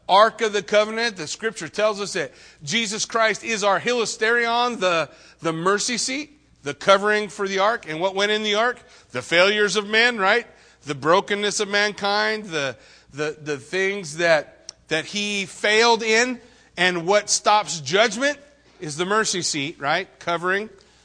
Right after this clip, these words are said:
And where's the blood applied? On the mercy seat. So when we look at Jesus Christ and his, and the picture fulfilled, when we see the throne room of heaven in Revelation chapter four, it's the,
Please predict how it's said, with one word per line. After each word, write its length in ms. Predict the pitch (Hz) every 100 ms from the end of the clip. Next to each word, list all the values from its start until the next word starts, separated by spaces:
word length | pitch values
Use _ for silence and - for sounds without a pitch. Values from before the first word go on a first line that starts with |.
| _
And 160 | 135 151
where's 260 | 185 196
the 80 | 180
blood 260 | 165 180 208
applied? 480 | 196 196 202 214 214
On 200 | 143 131
the 60 |
mercy 380 | 127 170 185 190
seat. 380 | - 202 202 -
So 100 | 190
when 140 | 208
we 100 | 202
look 400 | 214 277 320 - - _ -
at 240 | 208 214 156
Jesus 500 | 156 233 226 220 -
Christ 480 | - 208 180 151
and 120 | 165 139
his, 440 | 214 233 220 - - _ _ _ -
and 160 | 165
the 80 | 175
picture 460 | 170 - 269 - 170
fulfilled, 640 | - 175 - 254 240 175 -
when 200 | 185 196
we 100 | 196
see 180 | - 254
the 140 | 233
throne 360 | - 220 254 262
room 160 | 247
of 80 | 226
heaven 380 | 190 226 170 156 - - -
in 160 | 175 175
Revelation 560 | 202 202 202 196 185
chapter 340 | 170 202 180 156
four, 480 | - 196 139 107 - _ _ _ _ _
it's 300 | 226 254 -
the, 500 | 175 175 196 180 165